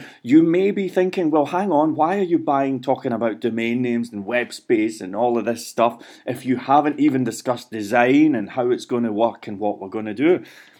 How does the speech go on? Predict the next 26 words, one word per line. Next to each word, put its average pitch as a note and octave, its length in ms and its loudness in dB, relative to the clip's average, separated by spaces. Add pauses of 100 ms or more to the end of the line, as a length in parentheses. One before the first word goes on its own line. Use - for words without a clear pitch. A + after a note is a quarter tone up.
(260)
Listen, A#2+ 640 2 (320)
listen. G2 500 -6 (1800)
When B2+ 240 -2
you, F#3+ 400 -2 (300)
when B2+ 200 -4
you G#3+ 160 -4
put - 240 -6
money C#3 400 4
on B2 220 2
the A2 100 0
line, G2 460 -2 (300)
even G3+ 360 0
if F3+ 180 -2
it's D3+ 200 -6
just, C3 460 -4
you C#3 120 0
know, A2 220 0
fifty A#2 460 -6
quid G2+ 420 -4
or F2+ 240 -6
sixty - 420 -10
quid F#2 240 -10
or G2 60 -10
something D3 380 0
like A2+ 260 -2
that, G2+ 340 -2